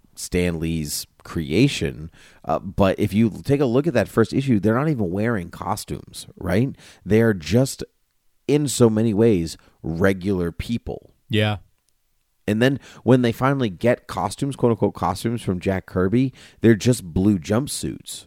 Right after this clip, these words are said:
Speaker 1: right? They're
Speaker 2: Yep.
Speaker 1: just, they're basically, un-, it's a uniform. Stan Lee was so, he just wanted superheroes so badly to be relatable. Like you said, if they're, if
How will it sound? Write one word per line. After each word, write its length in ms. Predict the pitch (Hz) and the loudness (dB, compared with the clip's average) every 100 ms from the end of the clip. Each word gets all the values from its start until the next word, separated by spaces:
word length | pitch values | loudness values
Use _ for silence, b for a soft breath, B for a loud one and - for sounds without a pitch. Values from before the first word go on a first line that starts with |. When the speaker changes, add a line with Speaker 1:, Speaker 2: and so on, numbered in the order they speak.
| - | -10
Speaker 1:
right? 400 | 90 95 135 104 | -2 0 0 0
They're 180 | 104 98 | 0 2
Speaker 2:
Yep. 80 | 123 | 4
Speaker 1:
just, 220 | 127 - | 4 2
they're 280 | - 107 104 | -4 2 2
basically, 420 | 90 131 - 101 | 2 0 0 -4
un-, 380 | 82 87 156 131 | -2 -2 -2 -2
it's 160 | 104 101 | -4 -2
a 80 | 92 | -2
uniform. 800 | 87 143 170 - 85 71 67 B B B | 0 0 0 -2 -4 -4 -6 B B B
Stan 340 | - 127 131 | 2 4 4
Lee 120 | 139 123 | 2 2
was 180 | 104 | 0
so, 480 | - - 123 135 143 | -2 2 6 6 6
he 340 | - 120 120 101 | 2 0 0 0
just 340 | 127 135 - b b - - | 0 0 -4 b b -20 -14
wanted 800 | 92 90 123 143 147 104 80 | -8 -4 -2 0 2 0 -2
superheroes 880 | - - 165 - 113 104 90 85 87 | -8 -4 -4 -4 -2 2 4 2 0
so 440 | - - 123 127 139 | -2 0 6 6 6
badly 640 | 123 120 135 98 80 80 | 2 0 0 -4 -6 -6
to 160 | - 92 | -6 -4
be 220 | 92 87 | -4 -2
relatable. 840 | 85 82 95 131 95 64 50 - _ b b b - | -2 0 2 2 0 -2 -8 -10 _ b b b -2
Like 240 | 92 82 | 0 0
you 80 | 82 | -2
said, 200 | - - - | -4 -6 -4
if 240 | 92 101 | -4 -2
they're, 320 | 98 98 92 - - | 2 4 2 0 -2
if 200 | 104 | -2